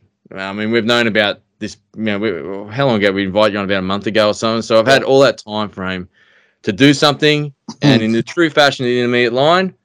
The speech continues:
Speaker 1: the same way we, we, way we organise our interviews, it's ten minutes before, and listener questions go out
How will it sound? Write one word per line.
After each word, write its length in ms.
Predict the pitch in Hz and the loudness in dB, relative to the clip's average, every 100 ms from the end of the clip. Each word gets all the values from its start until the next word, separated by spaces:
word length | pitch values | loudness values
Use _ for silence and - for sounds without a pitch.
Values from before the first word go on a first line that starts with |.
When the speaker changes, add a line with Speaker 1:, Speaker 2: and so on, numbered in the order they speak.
| _ | _
Speaker 1:
the 80 | 123 | -6
same 260 | - 151 | 2 2
way 140 | 143 127 | 4 2
we, 200 | 113 117 | 2 0
we, 240 | 117 120 | 0 -4
way 200 | 104 120 | 0 2
we 80 | 110 | 2
organise 380 | 113 117 117 107 | 2 0 0 0
our 120 | 104 | 0
interviews, 600 | 101 131 131 151 156 - _ | 0 -2 0 0 -2 -6 _
it's 160 | - - | -14 -8
ten 220 | - 143 | 0 2
minutes 180 | 127 110 | 2 -2
before, 560 | 101 - 127 135 139 139 _ _ | -8 -4 0 2 0 -8 _ _
and 260 | 107 101 104 | -4 -2 -2
listener 220 | 120 113 | -4 -6
questions 400 | 110 113 110 101 | 0 -2 -2 -4
go 240 | 110 107 | 2 2
out 80 | 104 | 2